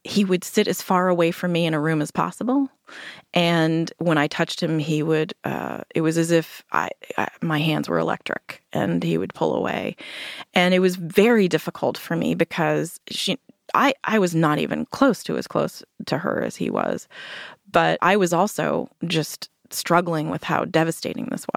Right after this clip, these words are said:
was because she was extremely well-loved as a person. She was extraordinary and, and sweet, and everyone loved her. B-, and it wasn't just that. It was just that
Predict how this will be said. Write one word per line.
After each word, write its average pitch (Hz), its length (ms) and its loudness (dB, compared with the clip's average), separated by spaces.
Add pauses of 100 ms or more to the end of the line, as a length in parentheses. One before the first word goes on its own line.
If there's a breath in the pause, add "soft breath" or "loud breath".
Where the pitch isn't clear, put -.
was - 120 -8
because 185 240 0
she - 140 0
was 170 120 0
extremely 160 800 0
well-loved - 600 -6 (640 loud breath)
as 156 100 0
a 143 60 2
person. 139 340 -4
She - 160 -2
was 156 160 0
extraordinary - 760 -2
and, - 360 -4
and 156 220 0
sweet, - 560 -2
and - 340 -4
everyone 156 380 0
loved - 200 -4
her. - 180 -6 (520 loud breath)
B-, 185 260 2
and 220 80 8
it 214 120 4
wasn't 226 280 6
just 180 200 -2
that. 254 200 2
It 262 60 2
was 180 180 2
just - 300 0
that 160 140 4